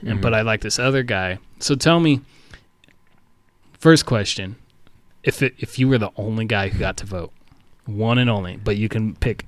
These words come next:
Speaker 1: any person that you know of for president, and it, and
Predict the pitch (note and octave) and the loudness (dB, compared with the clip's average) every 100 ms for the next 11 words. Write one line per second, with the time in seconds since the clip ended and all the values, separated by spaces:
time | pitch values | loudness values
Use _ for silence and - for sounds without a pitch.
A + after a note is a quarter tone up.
0 | - D3 C#3+ C3 B2+ - A#2 A2+ A2+ G#2+ | 4 6 8 8 4 4 0 0 -2 -2
1 | F#2+ F2 E2+ - - - - - - - | -4 -6 -10 -16 -20 -20 -20 -20 -20 -20
2 | - - - - G#2+ G#2+ F#2 F2 E2 - | -20 -20 -20 -8 -4 -2 -4 -8 -12 -20
3 | - - - G#2 G#2 - A2+ G#2+ | -20 -18 -8 -6 -6 -4 -6 -6